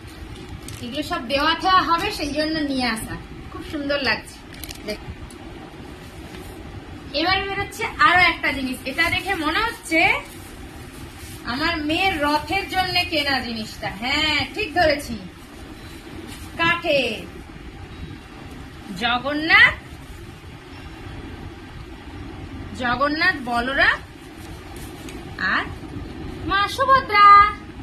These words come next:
এটা আমার মেয়ের রথে বসাবো। এবারে বেরোচ্ছে আরো জগন্নাথের মূর্তি বেরোচ্ছে।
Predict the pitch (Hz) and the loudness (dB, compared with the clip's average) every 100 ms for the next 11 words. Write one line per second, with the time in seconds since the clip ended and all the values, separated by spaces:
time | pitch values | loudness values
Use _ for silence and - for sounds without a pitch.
0 | - - - - - - - - - - | -12 -12 -14 -14 -14 -14 -14 -14 -12 -12
1 | - - - - - 247 302 311 330 320 | -10 -12 -12 -12 -10 2 6 6 6 2
2 | 330 339 285 294 294 330 294 254 226 180 | 2 2 2 0 2 4 4 4 0 -4
3 | 160 - - - - - - - - - | -8 -12 -14 -14 -14 -14 -12 -10 -10 -10
4 | - - - - - - - - - - | -12 -12 -10 -10 -12 -12 -12 -12 -12 -12
5 | - - - - - - - - - - | -12 -12 -10 -10 -4 -4 -4 -12 -14 -12
6 | - - - - - - - 269 294 302 | -12 -12 -12 -12 -12 -12 -6 -2 2 2
7 | 311 302 302 311 - 302 302 302 320 - | 2 0 0 -4 -4 -2 0 -2 -4 -10
8 | - - - 220 226 220 214 202 196 190 | -14 -14 -8 -6 -4 -4 -6 -6 -8 -10
9 | 240 233 208 190 196 269 190 165 160 - | -8 -10 -10 -10 -6 -6 -6 -10 -12 -14
10 | 143 - 165 | -12 -12 -12